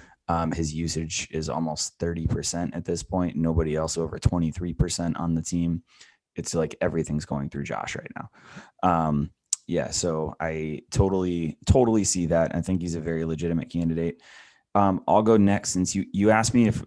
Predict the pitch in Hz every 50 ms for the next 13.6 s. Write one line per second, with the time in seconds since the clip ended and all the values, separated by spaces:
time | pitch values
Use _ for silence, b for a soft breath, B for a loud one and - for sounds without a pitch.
0 | _ - - 87 92 92 95 95 95 95 85 85 82 - - - - - 69 71
1 | 76 82 92 101 98 - - 80 82 76 82 80 80 82 80 78 82 80 64 73
2 | - - 82 82 80 82 78 - - 98 120 156 202 - 104 95 - - - -
3 | 80 82 82 85 98 95 62 87 104 101 - 107 107 110 117 120 113 117 117 -
4 | - _ - - - 113 98 90 90 82 - - B B B B B B B B
5 | - 82 85 92 95 - - 101 95 85 - - 92 95 87 82 - 107 98 -
6 | - 80 - - - 87 92 98 92 80 - - _ - - - - - 90 95
7 | 107 107 107 104 98 90 80 - - _ _ - - 90 87 - - 85 - -
8 | - 82 82 80 - - 80 80 73 80 78 73 - - 87 90 90 90 90 92
9 | 90 90 87 - - - - 85 85 80 80 82 82 82 95 _ b b b b
10 | - - 113 107 107 107 104 107 104 95 90 87 85 87 85 82 82 76 78 76
11 | 76 73 67 60 53 - 67 - - - 55 - - 80 82 80 76 95 95 98
12 | - - 104 101 98 98 87 80 87 85 85 85 87 80 - 87 85 85 - -
13 | 87 90 85 78 - 85 85 85 85 87 - -